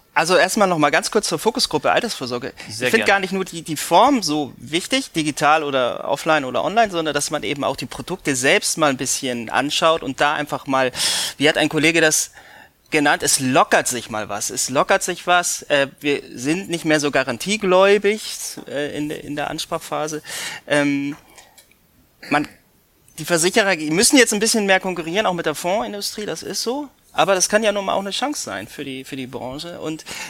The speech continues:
Speaker 1: die Deutsche Aktuarvereinigung war ja ganz, ähm, pikiert, muss ich fast sagen. Die, die haben ja gesagt, „Nee, also die Langlebigkeit wird dadurch unterschätzt durch die Fokusgruppe, dass man eben, ähm, sich das zu leicht machen würde.“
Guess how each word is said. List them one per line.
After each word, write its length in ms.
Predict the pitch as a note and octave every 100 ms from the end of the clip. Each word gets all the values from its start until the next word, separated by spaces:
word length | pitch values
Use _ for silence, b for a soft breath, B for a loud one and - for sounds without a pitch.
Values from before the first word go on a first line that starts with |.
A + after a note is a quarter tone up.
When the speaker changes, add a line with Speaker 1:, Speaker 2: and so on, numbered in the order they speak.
| -
Speaker 1:
die 180 | D3+ D3+
Deutsche 240 | D#3 F3
Aktuarvereinigung 600 | D#3+ D3+ D3+ G3 F#3 E3+
war 220 | D#3+ D#3
ja 140 | D#3+ D3+
ganz, 460 | D3 F#3 - - -
ähm, 400 | D#3 D#3 C#3+ C3+
pikiert, 440 | F3+ D#3+ F3+ A3+
muss 180 | A#3+ G3
ich 100 | D#3
fast 200 | - D#3+
sagen. 360 | E3+ E3+ F#3+ F#3
Die, 200 | E3 D3+
die 140 | D3
haben 100 | D3+
ja 60 | D#3
gesagt, 200 | D3+ D3+
„Nee, 180 | D3+ D#3+
also 260 | D3 D3 B B B
die 80 | D3+
Langlebigkeit 580 | C#3+ E3 F3+ F3 E3+ D3
wird 140 | D#3
dadurch 260 | D#3 C#3+ C#3
unterschätzt 840 | C3+ B2 - C3+ F3 - - - - -
durch 280 | D#3+ E3
die 240 | - F3 F3
Fokusgruppe, 640 | - E3 F3 - F3 E3
dass 200 | C#3 C3
man 140 | D3+ C#3+
eben, 320 | C3+ C3+ C3+ B B B B -
ähm, 560 | C#3+ C#3+ C3+ C3 B2+ - _ _ _
sich 140 | - C#3+
das 180 | D3 -
zu 80 |
leicht 340 | C#3 A#2 C#3 F3
machen 260 | F3+ F3+
würde.“ 280 | D#3+ E3+ F#3+